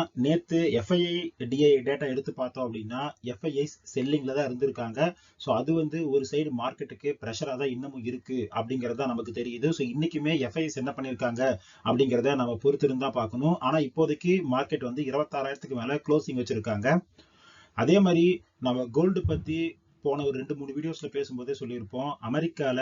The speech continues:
ஃபெட் வந்து இன்ட்ரெஸ்ட் ரேட்ல என்ன டிசிஷன் எடுக்கிறாங்கங்கிறத பொறுத்து தான் கோல்டோட டைரக்ஷன் வந்து இருக்கும் அப்படின்னு.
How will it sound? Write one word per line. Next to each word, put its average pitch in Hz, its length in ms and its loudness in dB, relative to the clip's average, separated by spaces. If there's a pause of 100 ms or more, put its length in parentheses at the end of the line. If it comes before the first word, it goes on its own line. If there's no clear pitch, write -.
(100)
ஃபெட் 135 340 2
வந்து 139 260 -2
இன்ட்ரெஸ்ட் 139 360 -4
ரேட்ல 123 200 -4
என்ன 117 160 0
டிசிஷன் 131 380 -4
எடுக்கிறாங்கங்கிறத 131 800 0
பொறுத்து 135 360 0
தான் 127 220 2 (180)
கோல்டோட 139 440 2
டைரக்ஷன் 127 440 0
வந்து 123 180 -4
இருக்கும் 131 320 0
அப்படின்னு. 113 420 0